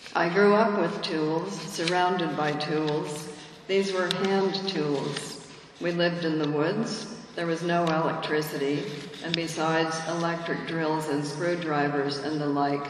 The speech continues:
had not yet been invented. We needed the tools in order to make things,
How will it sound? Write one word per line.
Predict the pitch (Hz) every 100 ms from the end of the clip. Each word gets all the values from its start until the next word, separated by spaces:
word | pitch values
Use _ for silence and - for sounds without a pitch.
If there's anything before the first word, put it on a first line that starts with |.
| - - -
had | 165 156
not | 156 156 156
yet | 147 135 -
been | 147 139 143 143
invented. | 147 147 170 170 143 - - - - - - - - - -
We | 190
needed | 220 233 214 -
the | 160
tools | - 160 160 160 156 -
in | 165 160
order | 165 165
to | 151 151 151
make | 170 185 -
things, | 156 143 156 143